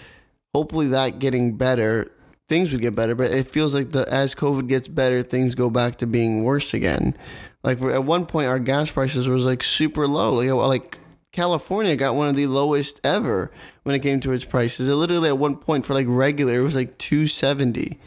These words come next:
which everyone was like, "What the fuck?" It was, like, two ninety or three dollars, I think. Two ninety, I think, at one point was premium.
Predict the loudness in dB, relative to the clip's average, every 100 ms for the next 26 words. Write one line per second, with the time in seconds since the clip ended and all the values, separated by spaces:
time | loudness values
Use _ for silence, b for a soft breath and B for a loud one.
0 | B B B B B -4 -2 0 0 0
1 | 0 0 0 0 -2 -2 -2 -2 -4 -2
2 | 0 2 0 -2 -2 0 0 -2 -2 0
3 | 2 0 2 2 2 0 0 -2 -2 0
4 | 2 2 0 -2 0 0 0 -2 -8 B
5 | B B -6 -2 0 0 0 -2 0 0
6 | 0 0 0 0 0 2 0 -4 -12 _
7 | -2 0 0 -4